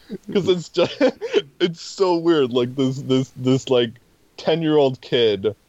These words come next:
is, like, he needs rent money 'cause his, his mom's gonna get evicted from her,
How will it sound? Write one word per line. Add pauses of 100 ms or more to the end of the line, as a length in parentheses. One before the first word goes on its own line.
(400)
is,
like, (1040)
he
needs
rent
money
'cause
his,
his
mom's
gonna
get
evicted
from
her,